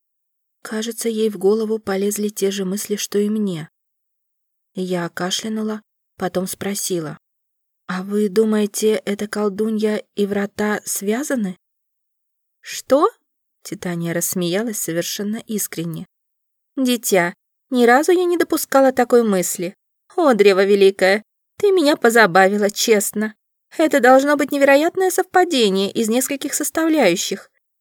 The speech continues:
Тем более должно быть поистине сильное желание, ради которого можно изжечь душу. Сама понимаешь, у Делайлы его не было". Она запнулась на миг,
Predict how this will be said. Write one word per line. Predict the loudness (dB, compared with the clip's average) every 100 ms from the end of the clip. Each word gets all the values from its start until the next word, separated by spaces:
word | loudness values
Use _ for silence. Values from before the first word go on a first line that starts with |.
| _
Тем | -4 0 0
более | 2 4 4
должно | 4 4 4 0
быть | -2 2
поистине | 2 2 -2 -4 -4
сильное | -2 0 2 2
желание, | 2 4 4 4 2 2
ради | 2
которого | 2 0 0 0 0
можно | 0 -2 -2 -6
изжечь | -4 -4 -4 -4
душу. | 0 0 0 -4 -8 _ _ _ _ _ _ _
Сама | -4 2 4 4
понимаешь, | 4 0 2 4 4 2 -4 _ _ _
у | 2
Делайлы | 6 6 6 6 6
его | 4 4
не | 2 2 2
было". | 2 0 -6 _ _ _ _ _ _ _ _ _
Она | -10 -6 -4
запнулась | -4 -6 -6 -6 -6 -6
на | -4
миг, | -6 -8